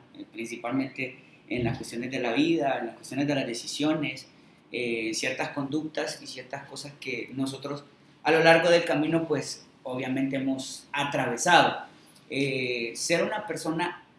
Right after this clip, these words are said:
apegada, o el desapego más bien dicho, es quizás el, el, el hecho de no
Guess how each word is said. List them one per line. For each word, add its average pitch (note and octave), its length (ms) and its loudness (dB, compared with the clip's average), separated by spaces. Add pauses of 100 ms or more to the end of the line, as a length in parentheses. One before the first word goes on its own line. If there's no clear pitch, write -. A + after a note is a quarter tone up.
(140)
apegada, C3+ 640 2
o C#3+ 100 4
el C#3 160 2
desapego C#3+ 520 0
más F3+ 180 -2
bien E3 140 -2
dicho, E3 220 -8
es E3 160 -2
quizás D#3+ 520 -4 (260)
el, C3+ 300 -4 (200)
el, C#3 280 -6
el D3 120 2
hecho D#3+ 240 0
de D#3+ 200 0
no E3+ 560 0